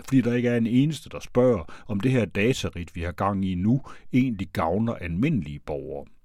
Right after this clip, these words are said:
I stedet flytter vi os, med den nye rigsadvikars ord, fra at være vores, hver vores endestation for offentlige data,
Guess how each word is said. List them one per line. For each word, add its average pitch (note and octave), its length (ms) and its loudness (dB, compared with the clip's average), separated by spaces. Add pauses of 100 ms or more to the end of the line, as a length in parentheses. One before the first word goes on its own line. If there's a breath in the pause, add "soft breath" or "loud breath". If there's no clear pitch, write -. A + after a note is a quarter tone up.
(240)
I D3 100 2
stedet D#3+ 300 6
flytter B2+ 320 6
vi D#2 180 -4
os, - 320 -10
med G2 160 2
den F2+ 160 -2
nye G2+ 220 2
rigsadvikars F2 880 -4
ord, A#2+ 400 -2 (260 loud breath)
fra A2 420 2
at - 180 -10
være F2+ 320 -2 (360 loud breath)
vores, F#2+ 480 0
hver A2+ 300 2
vores F#2+ 460 2
endestation G2+ 880 0
for - 340 -8
offentlige E2 500 -6
data, G#2 440 0